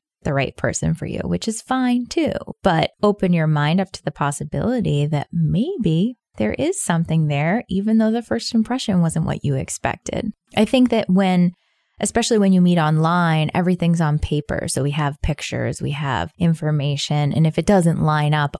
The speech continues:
offline, even if it's not in a bad way, it seems disheartening. But really, if it's just because it's not perfectly in line, doesn't mean that that's not someone who you could connect with.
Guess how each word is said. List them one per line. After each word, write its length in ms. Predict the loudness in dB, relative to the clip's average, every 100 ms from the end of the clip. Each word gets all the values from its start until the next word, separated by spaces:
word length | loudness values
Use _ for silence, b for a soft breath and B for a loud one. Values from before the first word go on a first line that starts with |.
| -2
offline, 800 | 2 0 0 -2 0 0 -2 -4 -2
even 260 | 0 2 2
if 120 | 2
it's 180 | 0 2
not 220 | 2 2
in 140 | 0 -2
a 100 | -2
bad 400 | -2 0 2 2
way, 520 | 2 0 -2 -4 -8 -6 -4
it 120 | -4
seems 440 | 2 4 4 2
disheartening. 800 | -2 -6 -4 -4 0 2 2 -2 -10 _ _ _ _
But 140 | -2 0
really, 640 | 0 2 2 4 2 0 _ _
if 160 | -4 -4
it's 220 | -6 -4
just 240 | -4 -2
because 280 | -4 -2 -2
it's 180 | -2 0
not 340 | 0 0 -4
perfectly 640 | -6 -4 -2 -4 0 2 2
in 180 | 2
line, 520 | 2 0 -2 -2 -6 -8 _ _ _
doesn't 340 | 0 2 2
mean 320 | 4 4 4 2
that 120 | -2
that's 220 | -6 -4
not 280 | -2 -2 -4 _ _ _
someone 600 | -6 0 2 4 2 0 -2
who 100 | -2
you 200 | 0 -2
could 220 | -6 -8
connect 400 | -6 -6 -6 -6
with. 340 | -6 -6 -10